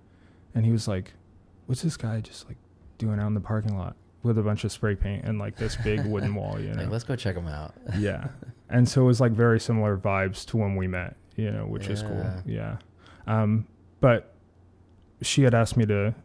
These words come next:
Speaker 1: the muralist that, you know, was working on the wall had asked me to come out just to show her a few things with spray paint. And, um,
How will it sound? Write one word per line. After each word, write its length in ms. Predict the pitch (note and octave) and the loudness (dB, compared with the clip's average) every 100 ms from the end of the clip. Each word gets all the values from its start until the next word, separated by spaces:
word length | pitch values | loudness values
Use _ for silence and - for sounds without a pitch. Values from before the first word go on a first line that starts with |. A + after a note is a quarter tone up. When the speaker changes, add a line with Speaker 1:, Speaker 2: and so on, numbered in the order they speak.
| - - | -8 0
Speaker 1:
the 420 | A2+ G2+ G2+ - - | 2 2 -2 -4 2
muralist 540 | C3 A#2+ A2+ G#2+ - | 6 6 4 0 -2
that, 300 | A2 F#2+ - - - - _ - | -4 -4 -6 -16 -20 -20 _ 0
you 200 | C3 A#2 | 4 4
know, 80 | G#2 | 4
was 180 | G#2 | 0
working 260 | A2+ A2 A2+ | 0 -2 0
on 60 | G2+ | 0
the 80 | |
wall 160 | G2+ G2+ | 0 -2
had 100 | G2+ | 0
asked 200 | G2+ - | -2 -2
me 60 | G2+ | -4
to 60 | |
come 140 | - A2 | -2 -2
out 120 | F#2+ | -2
just 180 | G2+ G2+ | -6 -8
to 40 | |
show 200 | - G2 | -4 -4
her 80 | F#2+ | -4
a 60 | |
few 120 | - G2 | -4 -6
things 260 | G#2+ G#2 | -6 -6
with 120 | F#2 | -8
spray 200 | - G2+ G2+ | -8 -8 -6
paint. 280 | G2+ F#2+ | -8 -8
And, 160 | - C3 - - - - - - _ _ _ | -8 -10 -12 -20 -20 -20 -20 -20 _ _ _
um, 480 | - G#2 F#2 F2 G#2 | -4 -2 0 -2 -4